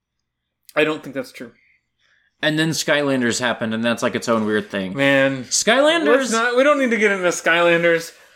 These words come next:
Speaker 1: Someday, I wanna do a Skylanders L P.
Speaker 2: Spyro
Speaker 1: That would be fun.
Speaker 2: Spyro, I'm shouting. I'm sorry, I'm shouting, everybody. Spyro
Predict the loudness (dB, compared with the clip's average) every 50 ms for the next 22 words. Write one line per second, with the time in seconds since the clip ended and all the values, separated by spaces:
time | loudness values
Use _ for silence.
0 | -20 -20 _ -2 0 2 2 4 4 2 2 2 2 -2 -2 -4 -8 -10 -6 -2
1 | -2 0 0 0 -2 -2 -2 0 0 2 2 2 0 -2 -2 -2 0 0 0 0
2 | 0 -2 0 0 -2 -2 -4 -4 -2 -2 -2 -2 -4 -6 -4 -4 -4 -4 -4 -6
3 | -8 -12 _ _ -20 -20 _ _ _ _ _ _ _ _ _ -20 _ _ _ _
4 | -10 -8 -8 -8 -2 2 2 4 4 4 4 4 4 4 4 4 2 2 0 0
5 | -2 -2 -4 -6 -8 -14 -18 _ _ _ _ _ _ -10 -10 -4 0 0 2 2
6 | 2 0 0 -2 -2 -4 -6 -8 -8 -8 -8 -8 -10 -8 -8 -10 -10 -12 -14 -14
7 | -14 -12 -12 -8 -6 -6 -4 -4 -4 -6 -8 -8 -8 -6 -6 -6 -6 -6 -8 -10
8 | -10 -10 -10 -10 -10 -10 -10 -10 -10 -6 -2 0 0 2 2 0 0 0 -2 -4
9 | -6 -10